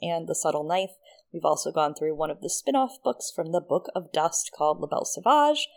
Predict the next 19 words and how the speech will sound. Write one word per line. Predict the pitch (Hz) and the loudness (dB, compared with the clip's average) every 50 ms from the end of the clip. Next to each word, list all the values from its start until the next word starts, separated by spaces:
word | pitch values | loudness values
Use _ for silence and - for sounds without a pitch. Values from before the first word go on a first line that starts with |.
| _ - - - _ _ _ _ _ _ _ _ - | _ -20 -20 -20 _ _ _ _ _ _ _ _ -2
And | 170 180 202 214 202 170 - | 2 2 2 2 2 -2 -6
now | 156 151 175 202 226 233 240 247 | -2 0 2 4 6 6 6 4
we | 233 208 240 240 | 4 2 2 2
are | 233 214 208 208 208 208 202 - - - - _ - | 4 4 6 6 6 6 4 2 0 -4 -10 _ -8
taking | - - 214 220 - 233 233 233 | -2 0 0 2 2 2 0 4
the | 226 240 | 2 2
sad | - - - 226 220 220 226 214 | 2 2 2 4 6 4 4 2
train | - - 233 226 226 226 | 0 0 0 0 0 0
home | 220 - 190 175 156 143 131 131 139 - | 0 0 0 2 2 2 0 -2 -4 -4
on | - 151 147 147 | -4 -4 -2 2
the, | 151 147 143 139 135 - - - | 2 4 4 4 2 0 -2 2
the | - 151 147 139 139 - - - | 4 4 4 4 2 -2 -6 -14
trilogy's | - - - 202 190 185 185 180 170 180 175 160 - - | -10 -2 0 2 2 2 2 0 0 -2 -2 -2 -2 -6
close | - - - - 165 151 131 120 117 117 113 117 | -8 -6 0 4 6 6 6 4 4 0 -2 -4
in | 131 127 | -4 -2
the | 127 120 | -2 0
Amber | 101 123 120 - 120 | 0 0 -2 -2 -6
Spyglass. | - - - 120 - - - 53 62 67 - - - - | -8 -4 -4 -4 -4 -2 -2 -2 -2 -2 -4 -4 -6 -2
So | - 151 143 139 139 135 - | 2 4 4 4 2 0 -2